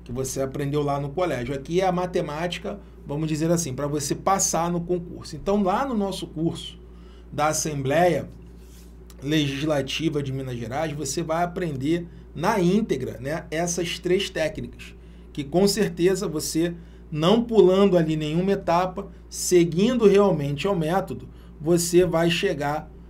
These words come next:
na tão sonhada aprovação. Legal?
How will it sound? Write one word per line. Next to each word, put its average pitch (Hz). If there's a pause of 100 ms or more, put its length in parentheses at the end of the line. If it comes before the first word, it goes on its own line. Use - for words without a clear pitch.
(260)
na 160
tão 165
sonhada 135 (340)
aprovação. 131 (340)
Legal? 208